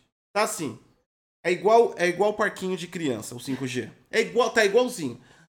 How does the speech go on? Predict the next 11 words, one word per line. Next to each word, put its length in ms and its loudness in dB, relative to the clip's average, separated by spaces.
Você 180 2
tá 240 8
lá 440 6
no, 260 0
no, 240 -2
no 160 -4
prezinho, 680 -2
no 80 -10
parquinho 420 -2
de 100 -10
criança, 580 -4